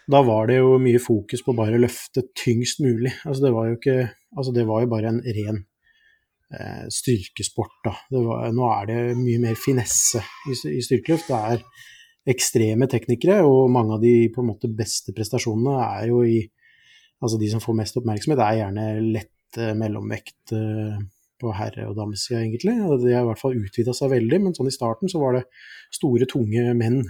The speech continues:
som gjerne dominerte styrkeløft, og nordmenn har jo ofte da kanskje vært relativt sett ganske store, eh, robuste, hardføre, og løfter da tunge vekter. Eh, nå har man jo blitt mer fokus på den klasseinndelinga, altså vektinndelinga.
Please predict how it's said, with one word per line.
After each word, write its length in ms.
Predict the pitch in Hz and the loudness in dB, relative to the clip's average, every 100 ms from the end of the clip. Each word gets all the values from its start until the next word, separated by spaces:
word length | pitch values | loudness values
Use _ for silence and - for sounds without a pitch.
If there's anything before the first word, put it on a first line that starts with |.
| - | -6
som 160 | - | -4
gjerne 180 | 127 113 | -2 0
dominerte 380 | 117 123 113 - | 0 0 -2 -4
styrkeløft, 400 | - 139 208 214 | -4 -2 -2 -4
og 140 | 170 - _ - - - _ | -6 -6 _ -20 -20 -20 _
nordmenn 400 | 147 135 156 202 | 4 6 6 2
har 260 | 165 123 120 | 2 2 4
jo 80 | 127 | 2
ofte 220 | 120 - 113 | 0 -2 -2
da 140 | 107 | -2
kanskje 640 | - 113 - 117 110 110 101 - _ _ _ _ | -4 -6 -4 -4 -4 -6 -8 -14 _ _ _ _
vært 240 | 110 104 _ _ _ _ _ _ - | -4 -4 _ _ _ _ _ _ -4
relativt 460 | 107 110 120 120 | -2 -2 -2 -2
sett 180 | 123 123 | -4 -4
ganske 300 | 131 110 127 | -6 -6 -8
store, 380 | - 135 127 233 - _ 185 | -2 2 2 0 -4 _ -6
eh, 440 | 160 160 160 160 | -4 -4 -6 -4
robuste, 560 | 151 147 139 - 202 196 - _ _ _ - | -4 -4 -4 -6 -4 -4 -8 _ _ _ -6
hardføre, 480 | 151 123 143 139 185 185 | -4 -2 -2 -2 -2 -4
og 320 | 160 156 147 - - - - _ 170 | -2 -2 -4 -8 -20 -20 -20 _ 0
løfter 260 | 143 - 165 | 0 0 2
da 100 | 143 | 2
tunge 360 | 143 160 120 123 | 0 0 4 4
vekter. 560 | 135 - - - 120 - - | 2 -4 -18 0 0 0 -10
Eh, 480 | 160 143 147 160 151 | -4 -2 -2 -4 -2
nå 260 | 143 147 165 | 0 2 2
har 60 | |
man 220 | 131 131 | 2 2
jo 60 | 135 | 2
blitt 400 | 131 127 - - | 0 -2 -6 -8
mer 240 | 151 123 160 | -2 2 2
fokus 500 | 180 127 107 - 131 | 2 -2 -2 -4 -2
på 80 | 139 | 0
den 120 | 120 - | 0 0
klasseinndelinga, 1200 | 131 - - 113 107 113 113 110 110 113 139 147 | -2 -2 -6 -4 -4 -2 -2 -2 0 0 2 2
altså 240 | 120 117 | 0 -4
vektinndelinga. 640 | 107 - 131 123 123 160 | -4 -4 -2 0 0 -2